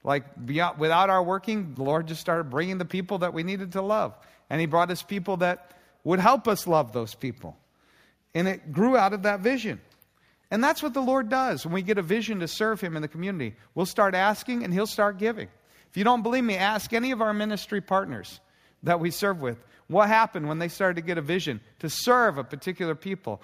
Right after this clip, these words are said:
how they began to pray, and how the Lord began to provide.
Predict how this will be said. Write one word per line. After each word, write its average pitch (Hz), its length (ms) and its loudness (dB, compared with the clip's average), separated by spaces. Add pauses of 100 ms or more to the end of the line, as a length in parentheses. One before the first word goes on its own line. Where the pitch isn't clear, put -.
(140)
how 165 160 4
they 180 120 2
began 185 420 0
to 180 60 -8
pray, 202 400 0
and 127 120 -8
how 170 100 2
the 151 120 -4
Lord 156 340 2
began 123 380 -6
to 120 300 -4 (360)
provide. 120 560 -2